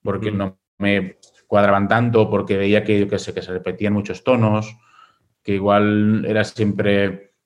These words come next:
Speaker 1: no sé, que el, el carácter era el mismo, entonces buscar una que llevara sordina, una que no. O sea, había como un, también quién tiene que estar, quién no puede estar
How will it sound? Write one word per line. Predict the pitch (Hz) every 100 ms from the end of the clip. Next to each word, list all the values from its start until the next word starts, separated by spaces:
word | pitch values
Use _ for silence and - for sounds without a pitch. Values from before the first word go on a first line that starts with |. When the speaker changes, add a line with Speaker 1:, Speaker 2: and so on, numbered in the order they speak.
| _
Speaker 1:
no | 101 101
sé, | - 90 80 -
que | - 98 98
el, | 95
el | 95 - 107
carácter | 110 110 113
era | 104 101
el |
mismo, | 123 120 113 107 104
entonces | 98 101
buscar | 104 101 107 107 -
una | 120 113 113
que | 107
llevara | 101 101
sordina, | - 98 104 117 113 110 107
una | 101 98
que | 92 92
no. | 131 120 117 117 - - _ _ _ _
O | - _ _ -
sea, | 107
había | 113 120
como | 127 123 117
un, | 113 113 110
también | 107 107 110 113 110 101 95 - -
quién | 123 117
tiene | 120 117 113
que |
estar, | 107 113 107
quién | 113 107 107
no | 107 104
puede | 110 107
estar | 101 - 110 107 - -